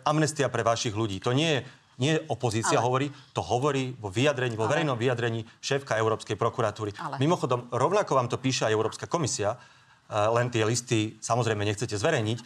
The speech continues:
Speaker 1: Tam, kde, tam dokonca hovorí, že porušujete európske právo, smernicu o spoločnom boji proti podvodom, eh, pri poškodzovaní finančných záujmov Európskej únie. Porušujete zrejme aj Medzinárodnú konvenciu o boji proti korupcii. Európska, eh, podpredsednička komisie, pani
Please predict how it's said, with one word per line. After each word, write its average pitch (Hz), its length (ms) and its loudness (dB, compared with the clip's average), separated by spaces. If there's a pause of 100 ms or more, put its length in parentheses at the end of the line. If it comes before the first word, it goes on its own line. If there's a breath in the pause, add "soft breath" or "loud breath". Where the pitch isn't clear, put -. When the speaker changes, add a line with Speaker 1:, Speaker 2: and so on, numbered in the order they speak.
(320 loud breath)
Speaker 1:
Tam, 120 240 0
kde, 127 400 -6
tam 147 160 4
dokonca 135 240 0
hovorí, 117 320 2
že 110 80 0
porušujete 110 560 0
európske 131 400 2
právo, 113 320 2
smernicu 131 640 0
o - 320 -16
spoločnom 123 480 0
boji 117 240 2
proti 107 240 -2
podvodom, 113 560 2
eh, 110 40 0 (280)
pri 104 240 -2
poškodzovaní 104 720 -2
finančných 110 400 -2
záujmov 107 320 0
Európskej 107 400 -2
únie. 123 320 -4 (400 loud breath)
Porušujete 127 400 4
zrejme 113 320 2
aj 120 160 2
Medzinárodnú 110 480 2
konvenciu 107 480 -2
o - 0 -
boji 104 160 0
proti 104 240 -6
korupcii. 107 400 -6 (400 loud breath)
Európska, 127 640 2 (240 loud breath)
eh, 110 160 -2
podpredsednička 127 640 0
komisie, 135 480 2
pani 92 320 -8